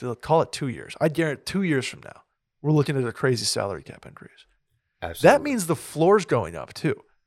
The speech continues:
Speaker 1: So teams are going to have to spend funny money. I mean, this is, there's just no doubt about it. Am I wrong there?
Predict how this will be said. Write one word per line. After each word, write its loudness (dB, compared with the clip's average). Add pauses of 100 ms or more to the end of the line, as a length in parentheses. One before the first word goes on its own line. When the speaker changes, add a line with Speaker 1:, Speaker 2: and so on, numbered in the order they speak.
(600)
Speaker 1:
So 6
teams -2
are 0
going 2
to 0
have 0
to -12
spend -2
funny 0
money. -18
I -4
mean, -4
this 4
is, -6
there's -2
just -8 (200)
no 0
doubt 0
about -2
it. -20 (1700)
Am 4
I 8
wrong 0
there? -6